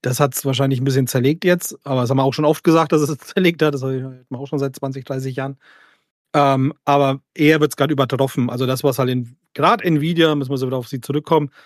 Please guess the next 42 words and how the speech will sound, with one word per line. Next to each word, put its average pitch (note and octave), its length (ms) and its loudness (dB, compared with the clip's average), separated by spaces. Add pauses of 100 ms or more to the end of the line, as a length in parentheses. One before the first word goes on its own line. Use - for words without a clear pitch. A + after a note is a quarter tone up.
(140)
im B2 140 -8
Großen F#3+ 460 2
macht F#3+ 280 2
und C#3 240 -6
die D#3 60 -2
in C#3 80 -2
den C3+ 80 0
nächsten C#3+ 520 -2
Monaten C#3 600 -2
und B2+ 320 -6
ein, C3 140 -6
zwei B2 200 -6
Jahren A#2 200 -4
rauskommt, D3+ 420 -4
was A#2+ 100 -4
wir B2 60 -6
heute C3+ 220 0
schon B2 180 -4
wissen, F3 340 -4 (680)
die A#2+ 240 -8
Architekturen B2+ 760 -2
Vera B2 240 -2
Rubin, F3+ 580 0 (280)
ähm, B2+ 300 -4
und C#3 160 -8
dann A#2+ 140 -4
auch A2+ 120 -8
Feynman, D#3+ 520 0
wenn D3 160 0
die D3 100 -2
dann D3 200 0
in C3+ 280 -4
zweitausendzweiundzwanzig C3 880 -6
kommt, D3+ 200 -2
was C#3 100 -4
die - 80 -12
heute C3+ 140 -4
ja B2+ 80 -4
schon C3+ 160 -6
angekündigt D3 520 -4
haben, C3+ 160 0
also G#2+ 160 -8